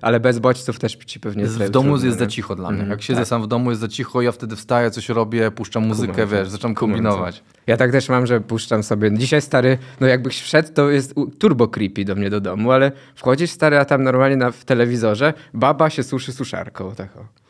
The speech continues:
Speaker 1: I to jest mój jakby szum, nie? Ja sobie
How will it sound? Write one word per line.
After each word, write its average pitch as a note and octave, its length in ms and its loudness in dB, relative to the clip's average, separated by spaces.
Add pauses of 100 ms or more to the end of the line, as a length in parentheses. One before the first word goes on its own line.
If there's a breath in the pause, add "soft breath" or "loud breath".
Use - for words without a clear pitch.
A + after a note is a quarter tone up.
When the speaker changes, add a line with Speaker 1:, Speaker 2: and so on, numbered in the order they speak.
(420 soft breath)
Speaker 1:
I A2 120 -4
to C#3 100 2
jest C3 200 2
mój A2+ 200 2
jakby G2+ 280 2
szum, G2 380 -6
nie? G2 60 -8 (280)
Ja G#2 120 0
sobie G#2 560 0